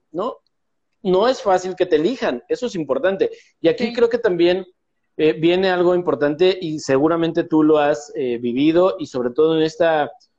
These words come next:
Speaker 1: eh, en esta etapa en la que tuviste que salirte de tu casa, arriesgarte, porque tampoco es fácil.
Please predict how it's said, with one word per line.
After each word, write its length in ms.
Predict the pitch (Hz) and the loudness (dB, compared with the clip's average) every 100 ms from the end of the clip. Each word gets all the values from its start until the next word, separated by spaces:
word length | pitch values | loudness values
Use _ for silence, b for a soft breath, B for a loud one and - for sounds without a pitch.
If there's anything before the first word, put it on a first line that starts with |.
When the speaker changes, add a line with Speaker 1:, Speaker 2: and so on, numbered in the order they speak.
| _ | _
Speaker 1:
eh, 800 | 139 131 123 120 120 117 117 113 - _ _ _ | 0 2 4 4 4 4 2 0 -8 _ _ _
en 180 | 143 151 | -8 -4
esta 160 | 196 | -2
etapa 280 | 185 175 180 | 0 0 0
en 60 | 190 | 0
la 80 | |
que 100 | 180 | 0
tuviste 420 | 139 147 180 202 - | 0 0 0 -2 0
que 340 | 175 180 185 - | 2 2 0 -8
salirte 520 | - 127 156 196 240 | -4 0 2 2 2
de 120 | 214 | 2
tu 160 | 147 120 | 0 -2
casa, 320 | 143 147 170 | 0 0 -2
arriesgarte, 720 | 165 131 120 127 160 175 220 | 0 0 0 0 0 0 -2
porque 240 | 220 175 - | -2 -4 -2
tampoco 400 | 151 156 220 220 | -4 -2 -2 -2
es 100 | - | 0
fácil. 540 | 180 170 170 170 185 | -2 0 -2 -2 -2